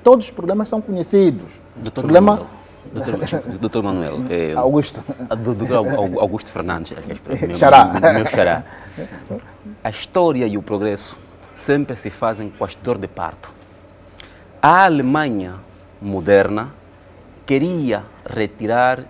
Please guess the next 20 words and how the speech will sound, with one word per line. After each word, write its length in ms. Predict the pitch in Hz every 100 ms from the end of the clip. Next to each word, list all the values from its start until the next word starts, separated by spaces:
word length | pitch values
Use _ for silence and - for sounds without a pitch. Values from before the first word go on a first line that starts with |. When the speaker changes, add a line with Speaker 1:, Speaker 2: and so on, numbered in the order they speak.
| -
Speaker 2:
a 120 | 107
nacionalidade 800 | 95 104 107 98 101 117 107 120 -
a 140 | 95
Adolfo 320 | 98 113 -
Hitler. 360 | 101 117 - - - - - - - - - -
A 120 | 95
classe 640 | - 175 190 - - 127 - - - - - - - 113
intelectual 380 | 104 98 123
alemã 340 | 120 98 104 104
disse, 220 | - - -
"Não, 120 | 90 - - - - - - -
a 60 | 131
história 380 | - - 196 180
tem 260 | - 190
os 140 | 170 -
seus 260 | 180 156
ecos 380 | 175 185 - -
que 100 | 151
devem 240 | 175 196
ser 300 | 156 175 175